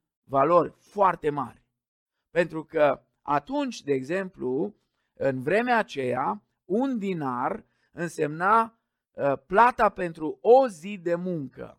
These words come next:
Iar un talent valora șase mii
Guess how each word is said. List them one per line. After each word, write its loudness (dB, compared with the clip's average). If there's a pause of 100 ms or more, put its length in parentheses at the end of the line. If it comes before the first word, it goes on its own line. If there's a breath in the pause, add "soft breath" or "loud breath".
(760)
Iar 6
un -2
talent 0 (200)
valora 4
șase -8
mii -12